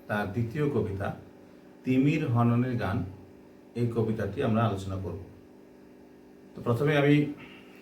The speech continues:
কবিতার, উম, কিছু কথা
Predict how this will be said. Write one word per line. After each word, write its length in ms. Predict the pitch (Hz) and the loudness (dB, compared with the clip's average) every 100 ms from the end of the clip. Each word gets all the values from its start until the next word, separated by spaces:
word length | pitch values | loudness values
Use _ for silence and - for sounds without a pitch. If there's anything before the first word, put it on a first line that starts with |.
| - - | -20 -4
কবিতার, 540 | 113 117 117 110 - - - - - - - - - - - - - - - - - - - - - 104 | 0 4 6 4 2 -12 -20 -20 -20 -20 -20 -20 -20 -20 -20 -20 -20 -20 -20 -20 -20 -20 -20 -20 -20 -16
উম, 800 | 101 98 98 95 95 95 92 95 - - - - - - - | -14 -8 -6 -4 -4 -4 -4 -4 -12 -18 -20 -20 -20 -20 -18
কিছু 240 | - 123 123 | -10 -4 0
কথা 500 | 120 131 104 101 - | 0 2 2 2 -2